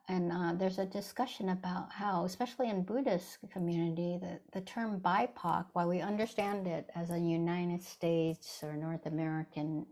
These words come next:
uh, framing and, and support it, um,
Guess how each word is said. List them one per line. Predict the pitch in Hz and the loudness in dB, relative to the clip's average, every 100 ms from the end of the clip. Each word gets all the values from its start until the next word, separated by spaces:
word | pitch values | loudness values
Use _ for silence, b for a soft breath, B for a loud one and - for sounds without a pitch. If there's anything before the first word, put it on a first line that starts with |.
| - | -8
uh, | 160 156 156 | -6 -4 -6
framing | 180 - 233 262 196 147 156 185 B B B | -8 -2 2 4 4 2 2 0 B B B
and, | 175 165 - - | 0 0 0 0
and | 180 185 175 170 | 4 4 4 2
support | - 180 - 175 147 | 0 -2 0 0 2
it, | 143 226 - - B B - - | 2 0 -2 -18 B B -16 -4
um, | 190 180 170 | 0 2 2